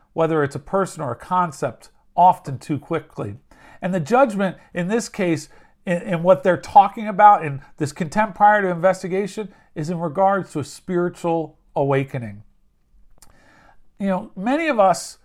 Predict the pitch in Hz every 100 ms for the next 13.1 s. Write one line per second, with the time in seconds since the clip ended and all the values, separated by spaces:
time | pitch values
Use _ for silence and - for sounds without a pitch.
0 | _ _ _ - 127 170 208 196 147 165
1 | 170 196 151 156 127 117 - 196 190 170
2 | 165 170 175 170 151 131 123 - _ 147
3 | 143 208 196 - 214 190 175 131 - 156
4 | 175 220 180 - - 151 - 143 - -
5 | - - 180 247 233 240 247 196 - -
6 | 285 294 311 233 214 226 226 220 185 -
7 | - 240 247 - 220 190 180 185 185 185
8 | 180 160 147 - 139 - - 117 101 -
9 | _ _ _ _ _ _ _ 170 175 202
10 | 185 311 359 359 190 254 - 202 185 202
11 | 196 156 - 202 202 - 190 147 - -
12 | 196 202 - 156 147 202 190 170 - 185
13 | 151